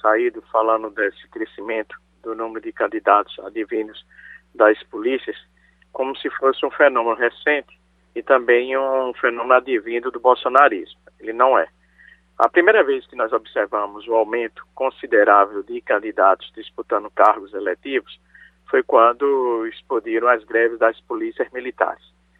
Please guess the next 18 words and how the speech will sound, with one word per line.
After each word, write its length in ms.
Ali, 540
logo 260
após 300
aquelas 360
greves, 360
vieram 320
as 100
eleições 540
e 80
diversos 640
militares 680
foram 260
candidatos. 640
Você 260
lembra 320
bem 300
que 240
o 80